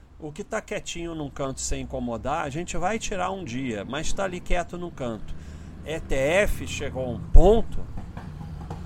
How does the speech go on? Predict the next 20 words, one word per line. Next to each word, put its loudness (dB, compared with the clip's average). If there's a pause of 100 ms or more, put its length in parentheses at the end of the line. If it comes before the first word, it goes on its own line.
(520)
que -8 (140)
tá 0 (920)
se -6
tornando 0
um -4
bullshit 6
muito -6
grande -6
aqui -12
dentro -12
da -10
comunidade. -8
Então -10
tem -10
que -12
ser -8
retirado, -8
não -12
tem -8
jeito. -6